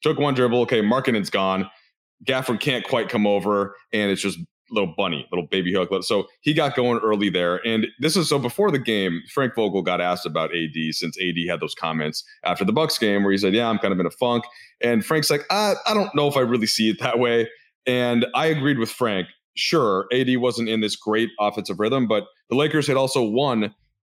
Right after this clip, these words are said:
three of those four games that he had been citing by double digits, and LeBron and A D didn't have to play in the fourth quarter, when sometimes it, like, some of that rhythm could have carried over, and they were winning so easily, they were scoring in so many ways that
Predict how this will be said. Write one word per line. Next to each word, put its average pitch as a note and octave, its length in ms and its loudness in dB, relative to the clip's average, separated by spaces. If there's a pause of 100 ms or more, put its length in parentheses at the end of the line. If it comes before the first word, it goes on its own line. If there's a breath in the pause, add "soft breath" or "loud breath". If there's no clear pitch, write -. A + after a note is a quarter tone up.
(180)
three C3 220 4
of B2 100 0
those A#2+ 200 2
four A#2+ 280 0
games G#2+ 500 0
that G#2 120 0
he G#2 120 0
had G2+ 100 0
been F#2+ 100 -4
citing G#2 580 0
by G2 140 0
double G#2+ 300 0
digits, A2+ 360 -2
and G2 160 0
LeBron G#2 360 0
and G2 100 0
A G2 140 0
D G2+ 120 0
didn't F#2+ 180 2
have F2 100 -2
to E2+ 60 -14
play G2+ 180 -4
in G2 40 0
the F#2+ 60 -2
fourth F#2+ 280 -2
quarter, - 240 0 (400 soft breath)
when A2 160 2
sometimes G#2+ 580 0
it, G#2 120 0
like, F#2+ 160 0
some A#2+ 220 2
of A2+ 60 4
that G#2+ 180 0
rhythm G#2 260 2
could G2+ 140 -2
have E2 80 -4
carried F#2 320 0
over, G#2+ 360 2 (260 soft breath)
and B2+ 120 4
they C#3+ 60 4
were C3+ 140 2
winning C3+ 240 2
so B2+ 240 2
easily, D3 440 4 (200)
they B2 80 2
were B2 100 2
scoring D#3 380 2
in B2 100 2
so C3 140 2
many A#2 160 4
ways D3+ 500 2 (280 soft breath)
that C3 340 2